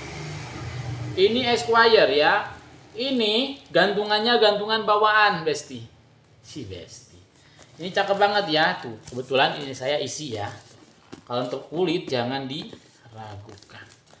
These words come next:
Minusnya minus tali panjang. Jujur aja kita. Kalau lengkap tali panjang,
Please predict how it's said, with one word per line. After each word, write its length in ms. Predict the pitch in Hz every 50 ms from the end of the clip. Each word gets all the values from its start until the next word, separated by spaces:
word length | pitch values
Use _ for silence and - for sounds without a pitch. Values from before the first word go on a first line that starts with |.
| - - - - _
Minusnya 560 | 165 190 233 247 254 269 262 226 269 285 285
minus 320 | 277 254 233 220 226 240 226
tali 320 | 214 185 180 190 196 190
panjang. 400 | 190 160 147 143 131 120 120 101 - - - - _ - - - - - - - - - -
Jujur 320 | 120 117 117 127 139 143
aja 240 | 131 127 120 135 123
kita. 320 | - - - - - - - - - - _ - - - - - - - - - - - - -
Kalau 240 | - 147 156 175 196
lengkap 200 | 202 214 202 -
tali 160 | - 165 165 156
panjang, 720 | 156 147 147 143 139 127 123 107 104 104 110 123 151 160